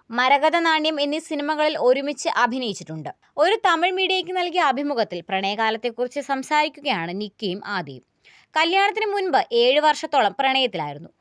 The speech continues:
ആദ്യം ഞങ്ങൾ വെറും ഒപ്പം അഭിനയിക്കുന്നവർ മാത്രമായിരുന്നു. പടം തീർന്ന് പ്രൊമോഷൻ സമയത്താണ് ഞങ്ങൾ അടുത്തറിയാൻ തുടങ്ങിയത്. പിന്നീടത് സൗഹൃദമായി. പിന്നീട് പരസ്പരം ഇഷ്ടപ്പെടുകയായിരുന്നു. പുറത്തധികം പേർ അറിഞ്ഞില്ലെങ്കിലും ഇൻഡസ്ട്രിയിലുള്ളവർക്ക് ഏകദേശ ധാരണയുണ്ടായിരുന്നു.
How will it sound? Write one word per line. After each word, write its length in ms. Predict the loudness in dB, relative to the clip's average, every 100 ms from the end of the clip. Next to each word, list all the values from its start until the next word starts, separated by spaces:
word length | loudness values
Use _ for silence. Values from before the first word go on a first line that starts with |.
| 0
ആദ്യം 420 | 2 4 2 0
ഞങ്ങൾ 240 | 0 0
വെറും 360 | 2 4 4 2
ഒപ്പം 380 | 0 2 2 2
അഭിനയിക്കുന്നവർ 680 | 0 0 -4 -4 -2 0
മാത്രമായിരുന്നു. 720 | 0 0 0 -2 -4 -8 -12 -18 _ _ _
പടം 320 | 2 4 2 0
തീർന്ന് 320 | 0 0 -2
പ്രൊമോഷൻ 520 | 0 0 0 -2 -6
സമയത്താണ് 540 | -4 -4 -2 0 -2
ഞങ്ങൾ 280 | -2 -4 -2
അടുത്തറിയാൻ 640 | -2 0 0 -2 -2 -2 -4
തുടങ്ങിയത്. 440 | -8 -8 -10 -16 -20 _ _ _ _ _ -4
പിന്നീടത് 440 | 0 2 2 2
സൗഹൃദമായി. 760 | 2 4 4 2 0 -4 -8 -16 _ _ _ _
പിന്നീട് 420 | -4 0 4 4 4
പരസ്പരം 480 | 2 2 0 0 -2
ഇഷ്ടപ്പെടുകയായിരുന്നു. 840 | -4 -4 -2 -2 -4 -6 -8 -12 _ _ _ _
പുറത്തധികം 600 | 2 2 4 2 2 2 4
പേർ 140 | 4
അറിഞ്ഞില്ലെങ്കിലും 640 | 4 2 -2 -2 -2 -4 -6
ഇൻഡസ്ട്രിയിലുള്ളവർക്ക് 920 | -4 -4 -4 -2 2 4 4 2 0
ഏകദേശ 500 | 0 2 2 0 -2
ധാരണയുണ്ടായിരുന്നു. 1000 | -2 2 2 0 -4 -6 -8 -10 -14